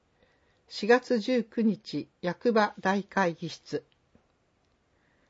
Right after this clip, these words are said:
令和五年度に優秀な成績を収めた個人や団体が表彰されました。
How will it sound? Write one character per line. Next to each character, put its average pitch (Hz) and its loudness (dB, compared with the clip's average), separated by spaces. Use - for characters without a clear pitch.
令 269 6
和 196 2
五 170 -4
年 240 6
度 175 2
に 147 -8
優 254 0
秀 269 -2
な 240 0
成 247 4
績 226 -2
を 208 2
収 220 0
め 190 0
た 175 -6
個 240 4
人 175 -4
や 139 -6
団 190 0
体 190 -2
が 180 -6
表 202 -2
彰 185 -2
さ 180 -2
れ 165 2
ま 165 -6
し - -18
た。 - -8